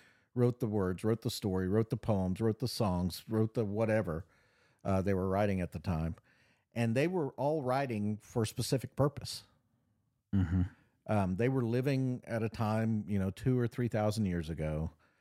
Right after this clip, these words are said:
Speaker 1: Um, they were living in a place that's all the way around the world from us.
Speaker 2: Mm-hmm.
Speaker 1: Um, they would be as, uh, lost in here in, in San Antonio in twenty twenty-four as we would be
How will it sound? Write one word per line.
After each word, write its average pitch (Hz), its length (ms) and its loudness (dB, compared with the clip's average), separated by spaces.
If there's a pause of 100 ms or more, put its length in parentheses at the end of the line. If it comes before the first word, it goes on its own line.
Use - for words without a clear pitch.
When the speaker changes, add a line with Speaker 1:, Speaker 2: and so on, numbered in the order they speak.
(280)
Speaker 1:
Um, 90 220 0
they 104 100 0
were 107 140 0
living 113 360 2
in 110 100 0
a 107 40 -2
place 101 420 -2
that's - 300 -8
all 90 140 -4
the 110 80 -4
way 113 80 2
around 107 260 0
the 98 60 -2
world 90 380 -2 (180)
from 80 300 0
us. 76 500 -6 (340)
Speaker 2:
Mm-hmm. 87 400 -4
Speaker 1:
Um, 90 420 2 (140)
they 113 380 -2
would 120 260 0
be 104 520 -2
as, 95 400 -2 (100)
uh, 98 200 -2 (100)
lost 110 800 -2 (640)
in 92 560 2 (340)
here 117 360 2
in, 98 280 -4 (300)
in 107 180 0
San 123 180 0
Antonio 120 420 0
in 104 80 -2
twenty 110 280 -2
twenty-four 107 680 0
as 101 180 -2
we 123 140 0
would 117 180 0
be 101 320 -2